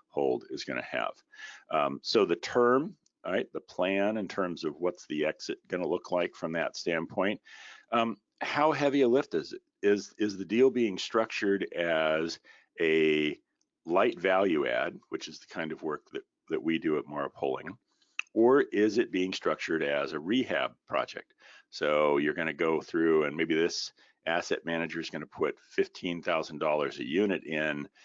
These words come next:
because the property really needs it, and they're gonna bring it back to some level of health and vibrance, and then they're gonna turn around and sell it. Those are not bad investments.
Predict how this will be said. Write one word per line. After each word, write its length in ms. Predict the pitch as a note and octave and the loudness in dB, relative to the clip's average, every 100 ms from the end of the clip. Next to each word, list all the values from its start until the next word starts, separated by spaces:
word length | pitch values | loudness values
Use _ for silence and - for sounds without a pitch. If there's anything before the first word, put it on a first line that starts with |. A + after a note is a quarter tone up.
| - - - | -20 -8 -6
because 320 | - E2 D2+ | -2 -2 -2
the 100 | D2+ | -4
property 480 | - D#2 D2+ C#2+ C#2+ | 0 -2 -2 -6 -2
really 300 | D2 C2+ C2+ | -2 -2 -4
needs 340 | A2+ C3+ F#2+ | 0 0 2
it, 200 | F2 D2 _ - - - - | 0 0 _ -20 -20 -20 -4
and 120 | A2+ | 0
they're 60 | A#2 | 2
gonna 200 | A#2 F#2 | 2 2
bring 280 | F#2 F#2 | 0 0
it 160 | F2 - | -2 -2
back 300 | F2 E2 - | 0 0 -2
to 120 | - E2 | -10 -10
some 260 | - E2 | -8 -4
level 300 | D#2+ D#2 D#2 | -4 -4 -4
of 100 | C#2+ | -8
health 360 | - E2+ E2 - | -4 -2 -2 -2
and 160 | C#2+ C#2+ | -14 0
vibrance, 540 | A2+ C3+ G2+ F2 - | 4 4 4 2 0
and 80 | F2+ | -4
then 80 | F2 | -2
they're 100 | E2+ | -2
gonna 160 | E2 | -2
turn 240 | D#2 - D#2+ | -4 -4 -2
around 220 | C#2+ C2+ | -2 -2
and 120 | B1+ | -4
sell 280 | - F#2 D#2 | -2 2 2
it. 100 | A#1 _ _ _ _ _ _ | 0 _ _ _ _ _ _
Those 200 | F#3+ D#4 | 2 4
are 80 | D3 | 4
not 320 | C#3 - - | 2 0 -2
bad 300 | E2 E2+ F2+ | 0 2 2
investments. 640 | D2+ C#2 C2+ - A#1+ - | 0 -2 -4 -8 -16 -18